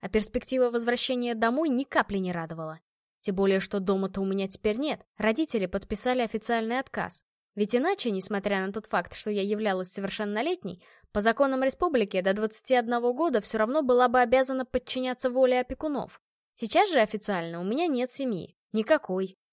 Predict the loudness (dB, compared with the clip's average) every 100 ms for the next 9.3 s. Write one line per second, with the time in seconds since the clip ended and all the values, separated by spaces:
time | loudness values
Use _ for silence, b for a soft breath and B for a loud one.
0 | _ _ -4 -2 -2 -6 -4 -2 0 -2
1 | -4 -4 -4 -6 -8 -6 -6 -6 -6 -4
2 | -2 -2 0 -2 0 -2 0 0 2 0
3 | 2 0 0 -2 -4 -4 -2 -2 -2 -2
4 | 0 0 0 0 0 -2 -4 -2 -4 -4
5 | -6 -6 -4 -4 -6 -10 -12 -16 _ _
6 | _ -12 -8 -4 -4 -4 -2 -2 0 0
7 | 0 0 -2 0 2 2 2 0 -2 -2
8 | -2 0 -2 -4 -4 -4 -4 -4 -6 -6
9 | -6 -6 -8